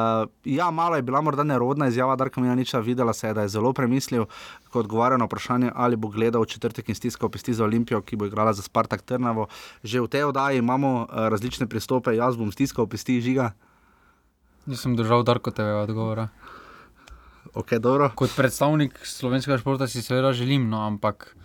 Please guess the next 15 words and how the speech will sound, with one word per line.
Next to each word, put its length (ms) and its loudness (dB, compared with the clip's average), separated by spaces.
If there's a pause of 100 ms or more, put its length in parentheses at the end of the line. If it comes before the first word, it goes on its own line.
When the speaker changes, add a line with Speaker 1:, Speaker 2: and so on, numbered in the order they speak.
(840)
Speaker 2:
kot 140 -8
Speaker 1:
Ampak 220 0
Speaker 2:
rival, 420 0 (500)
če 180 -4
pogledamo, 1200 0 (1160)
koliko 460 0
š-, 140 -2
Barcelonih 600 2
navijačev 400 0
navijalo 400 2
za 120 -4
Real 420 2
proti 360 -4
Juvetu, 460 2
recimo? 420 -6